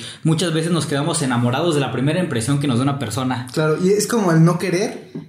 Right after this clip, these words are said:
Speaker 2: que las cosas sigan como su curso, ¿no?
Speaker 1: Ujú.
Speaker 2: Dicen que lo único perpetuo es el cambio.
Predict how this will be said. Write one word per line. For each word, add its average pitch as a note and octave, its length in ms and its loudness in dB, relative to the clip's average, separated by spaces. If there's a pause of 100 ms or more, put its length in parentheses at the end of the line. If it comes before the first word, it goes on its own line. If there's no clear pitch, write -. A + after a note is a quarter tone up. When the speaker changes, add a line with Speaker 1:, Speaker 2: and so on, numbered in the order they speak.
Speaker 2:
que D#3 100 -2
las C3+ 160 -2
cosas D#3+ 240 -2
sigan E3 360 0
como C3+ 200 0
su - 140 -8
curso, F3+ 280 0
¿no? E3+ 220 0
Speaker 1:
Ujú. D#3 260 4
Speaker 2:
Dicen F#3 280 2
que D#3+ 200 0
lo C#3+ 560 4
único D3+ 580 2
perpetuo D#3 520 0
es D#3+ 100 -2
el D3 120 0
cambio. C#3+ 360 -2